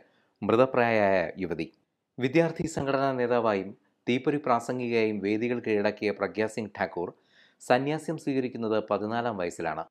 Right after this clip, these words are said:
ആർ എസ് എസ് പ്രവർത്തകനായിരുന്ന ചന്ദഹൽ സിംഗിന്റെ മകളായി ജനിച്ച പ്രഗ്യയ്ക്ക് പക്ഷേ സാമൂഹിക പ്രവർത്തനവും സന്യാസവും രണ്ടായിരുന്നില്ല. ഹിന്ദുത്വ പ്രത്യയശാസ്ത്രത്തിന്റെ അതിശക്തരായ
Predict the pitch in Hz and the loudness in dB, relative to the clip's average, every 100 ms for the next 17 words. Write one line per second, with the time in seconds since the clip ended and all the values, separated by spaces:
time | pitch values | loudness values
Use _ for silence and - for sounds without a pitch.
0 | _ 127 143 170 185 185 - 175 165 160 | _ 2 4 2 -4 -8 -2 -2 -2 -4
1 | 151 143 143 135 120 113 131 139 143 135 | -4 -4 -6 -6 -6 -4 -6 -8 -10 -10
2 | 127 123 117 120 117 107 117 - 98 98 | -8 -6 -4 -4 -6 -8 -8 -6 -6 -6
3 | 110 117 98 - 82 - _ _ _ - | -8 -10 -12 -10 -12 -14 _ _ _ -8
4 | 98 101 107 117 120 120 110 113 113 110 | -6 -4 -8 -10 -8 -6 -8 -8 -8 -8
5 | 104 104 107 107 - 95 92 92 95 92 | -8 -8 -6 -8 -6 -8 -8 -10 -8 -8
6 | 80 82 80 82 - _ _ _ - 151 | -10 -12 -10 -10 -10 _ _ _ -4 -2
7 | 160 190 180 160 160 147 135 139 127 - | -2 -2 -4 -4 -4 -2 -2 -2 -6 -6
8 | 120 120 113 - 101 113 127 123 120 117 | -8 -4 -4 -4 -6 -6 -8 -6 -2 0
9 | 110 | -2